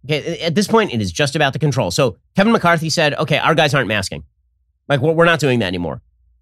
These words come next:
We're done." So Nancy Pelosi called him a moron because this is, this is, so much of this right now is about not convincing people. So much of this is not about getting people vaccinated.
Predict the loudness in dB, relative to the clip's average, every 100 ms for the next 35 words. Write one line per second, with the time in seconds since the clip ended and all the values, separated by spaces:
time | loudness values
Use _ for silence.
0 | 0 0 0 -4 _ _ _ _ _ _
1 | 0 2 2 0 -2 0 0 2 4 6
2 | 4 2 -6 -12 -4 -2 0 -2 -2 -2
3 | -2 -4 -6 _ _ _ _ _ _ _
4 | _ -20 -20 _ 0 2 2 0 -4 -4
5 | -4 -2 -4 -6 _ _ _ _ _ _
6 | _ -2 0 0 -2 -4 -6 -10 -10 -10
7 | -12 -14 -18 _ _ _ _ -2 2 2
8 | 0 -4 -6 -4 0 2 4 2 -2 -4
9 | -2 -4 -2 -4 -4 -6 -8 -10